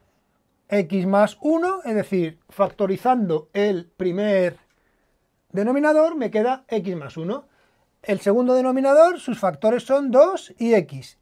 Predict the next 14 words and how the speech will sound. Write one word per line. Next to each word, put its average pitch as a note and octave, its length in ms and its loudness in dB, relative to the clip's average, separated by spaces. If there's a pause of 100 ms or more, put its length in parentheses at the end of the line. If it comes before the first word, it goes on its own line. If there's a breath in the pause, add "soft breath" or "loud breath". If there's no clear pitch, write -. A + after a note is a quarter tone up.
Y C#4+ 120 -4
el D4 120 0
tercer C#4 360 2
denominador, C#4+ 600 0
sus C4+ 220 -12
factores B3+ 480 -4
son D4 300 -4 (500 soft breath)
x F#3+ 420 -4
más C#4 320 -2 (100)
uno D#4 540 -4
por D4 420 2
x C#4 540 -4
menos F3 540 -6
uno. E3+ 360 -6